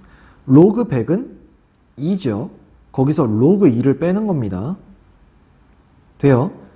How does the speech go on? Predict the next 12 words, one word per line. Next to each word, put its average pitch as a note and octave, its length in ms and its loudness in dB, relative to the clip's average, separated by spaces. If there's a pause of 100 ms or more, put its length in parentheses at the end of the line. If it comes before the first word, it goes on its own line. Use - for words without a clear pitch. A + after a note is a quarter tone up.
그리고 D3 600 0 (380)
얘는 D#3 380 0 (1700)
여기서 G3 300 4
나타낼 D#3+ 360 0
수 D#3 120 -6
있죠. A#2 460 -8 (260)
양변 B2+ 440 0
마이너스로 C3+ 580 -2
나눠서 G2 540 -6 (1600)
마이너스 A2 560 -4
육점육으로 G#2+ 1040 -4 (3250)
요렇게. G#2+ 300 -4